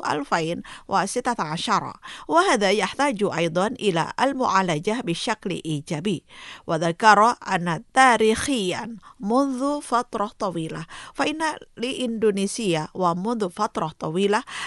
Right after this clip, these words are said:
لها بعد عالمي، كما واصل سيادته قائلًا: "الشيء الأكثر أهمية الواجب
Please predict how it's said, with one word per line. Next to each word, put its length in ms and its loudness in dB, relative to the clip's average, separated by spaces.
لها 360 4
بعد 420 4
عالمي، 880 0
كما 280 2
واصل 600 2
سيادته 600 0
قائلًا: 760 0
"الشيء 540 -2
الأكثر 800 -4
أهمية 580 -4
الواجب 760 0